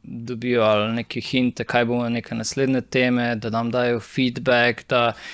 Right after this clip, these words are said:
da, da, da so nekako v kontaktu z nami, zato da pol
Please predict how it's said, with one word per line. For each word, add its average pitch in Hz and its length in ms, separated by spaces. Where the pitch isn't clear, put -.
da, 117 480
da, 113 260
da 127 220
so 131 260
nekako 135 500
v 113 60
kontaktu 131 680
z 113 140
nami, 123 380
zato 113 280
da 131 100
pol 131 400